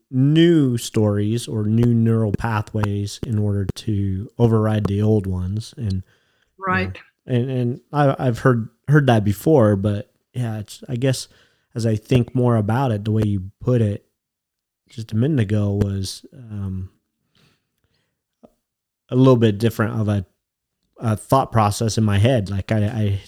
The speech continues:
Speaker 1: never quite understood it quite that way before. So that's, yeah, really fascinating. Um, I like that. I like that a lot. So
Speaker 2: Cool.
Speaker 1: um, what,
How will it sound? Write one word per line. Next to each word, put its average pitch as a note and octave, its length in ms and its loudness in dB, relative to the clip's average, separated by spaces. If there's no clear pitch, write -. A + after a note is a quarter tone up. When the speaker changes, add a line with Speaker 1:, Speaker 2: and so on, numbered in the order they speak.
Speaker 1:
never A2+ 280 2
quite G#2+ 340 -6
understood A#2 480 0
it - 240 -6
quite A2+ 220 -2
that G#2 160 0
way A#2+ 160 2
before. F#2+ 360 -8
So A#2 180 -4
that's, A#2+ 320 -2
yeah, F#2+ 300 -4
really D3 240 -2
fascinating. F2 680 -8
Um, G2 400 -10
I A2+ 60 -4
like B2+ 240 -4
that. E2+ 220 -14
I B2+ 60 -10
like A#2 220 -6
that B2 140 -10
a G#2 60 -8
lot. F#2+ 360 -10
So F#2+ 320 -10
Speaker 2:
Cool. G3 400 -8
Speaker 1:
um, A2 420 -2
what, D3+ 420 2